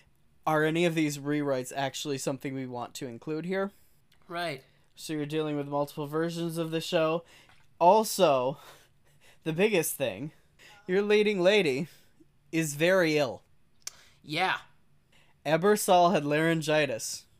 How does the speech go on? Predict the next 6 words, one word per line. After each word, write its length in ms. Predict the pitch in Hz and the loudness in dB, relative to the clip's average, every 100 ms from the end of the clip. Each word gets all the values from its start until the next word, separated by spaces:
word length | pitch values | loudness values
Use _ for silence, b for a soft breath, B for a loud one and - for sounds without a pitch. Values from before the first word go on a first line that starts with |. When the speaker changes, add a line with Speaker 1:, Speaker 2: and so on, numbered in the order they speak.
| _ _ _ b b b | _ _ _ b b b
Speaker 1:
for, 240 | - 165 156 | 0 2 4
like, 500 | 160 156 147 - - _ _ _ - 160 | 4 4 2 -2 -20 _ _ _ -12 -4
the 200 | 156 165 | 0 2
entire 560 | 160 156 185 156 175 | 0 4 4 6 4
rehearsal 500 | 165 156 156 139 147 | 2 0 0 -4 -6
period. 500 | 131 143 110 90 85 | -6 -8 -8 -10 -14